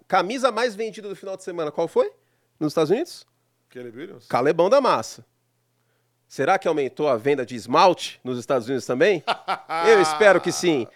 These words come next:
Speaker 1: E aí, eu estava com o figurino do League lá em cima, porque originalmente eu estava na escala do League, mas o League só vai ter N B A hoje.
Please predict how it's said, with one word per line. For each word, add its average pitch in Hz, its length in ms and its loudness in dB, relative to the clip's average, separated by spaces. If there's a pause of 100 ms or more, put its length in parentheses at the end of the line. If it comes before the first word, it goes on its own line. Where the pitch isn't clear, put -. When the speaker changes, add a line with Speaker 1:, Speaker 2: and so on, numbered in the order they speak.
(520)
Speaker 1:
E 226 140 -2
aí, 254 440 2
eu 185 140 4
estava 165 300 -2
com 147 120 -8
o 139 40 -6
figurino 123 320 -8
do 160 80 -6
League 165 420 -12
lá 147 160 -6
em 117 80 -6
cima, 113 340 -10
porque - 300 -12
originalmente 104 480 -6
eu 107 60 -12
estava 101 280 -8
na 101 60 -8
escala 104 240 -10
do 127 140 -8
League, 208 240 -10
mas 208 180 -10
o 202 60 -14
League 190 180 -18
só 202 80 -12
vai 190 80 -10
ter 190 120 -12
N 185 100 -10
B 185 200 -4
A 165 60 -2
hoje. 98 260 -6